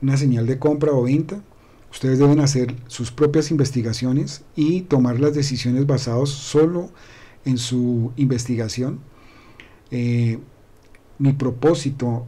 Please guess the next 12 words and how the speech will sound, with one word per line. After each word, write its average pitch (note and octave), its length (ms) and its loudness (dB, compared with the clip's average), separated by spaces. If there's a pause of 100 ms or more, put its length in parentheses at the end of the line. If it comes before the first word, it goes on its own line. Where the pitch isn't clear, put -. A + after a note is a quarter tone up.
(100)
en B2 180 0
este A#2+ 240 -2
canal C3 500 0
es C3 240 -4
ayudarlos C#3 480 2
a D3 100 -2
que B2 100 -4
entiendan B2 500 0
mejor C#3 540 2 (760)
el B2 140 -2
mundo C3 340 2
cripto, D3+ 440 0